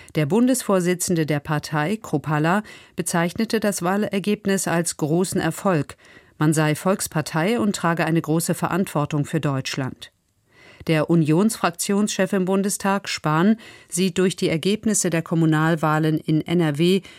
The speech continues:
die schwarz-rote Koalition im Bund gestärkt. Das Ergebnis sei ein Ansporn für eine ruhige und pragmatische Arbeit.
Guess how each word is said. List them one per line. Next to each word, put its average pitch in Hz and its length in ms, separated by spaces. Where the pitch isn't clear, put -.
die 180 140
schwarz-rote 165 760
Koalition 165 760
im 156 260
Bund 160 460
gestärkt. - 640
Das 147 160
Ergebnis 165 460
sei 156 200
ein 156 200
Ansporn 165 760
für - 280
eine 160 180
ruhige 196 480
und 190 160
pragmatische 160 800
Arbeit. 143 520